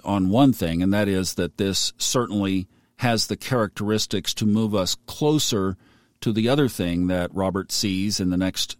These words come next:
over the next two years, and that would be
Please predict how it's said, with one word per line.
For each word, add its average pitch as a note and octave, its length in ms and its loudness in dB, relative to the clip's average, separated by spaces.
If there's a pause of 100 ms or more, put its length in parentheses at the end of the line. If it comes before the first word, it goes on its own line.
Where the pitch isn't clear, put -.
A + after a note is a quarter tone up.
(120)
over F#2+ 180 -4
the F2+ 120 0
next F2+ 280 -2
two A2+ 140 0
years, F#2 480 -2 (400)
and G2 180 0
that G2+ 160 2
would F#2 200 -4
be F#2 400 0